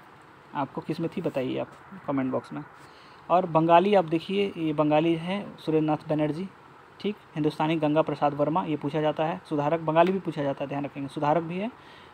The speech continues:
तो गोपाल कृष्ण गोखले। ठीक है,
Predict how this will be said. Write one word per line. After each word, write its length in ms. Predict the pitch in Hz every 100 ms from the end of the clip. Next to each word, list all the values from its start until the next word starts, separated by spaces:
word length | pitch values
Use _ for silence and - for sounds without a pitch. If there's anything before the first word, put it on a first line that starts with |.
| -
तो 160 | 185 220
गोपाल 300 | 156 147 147
कृष्ण 280 | 151 160 143
गोखले। 340 | 131 - 139 - - - - - -
ठीक 160 | - 190
है, 120 | 262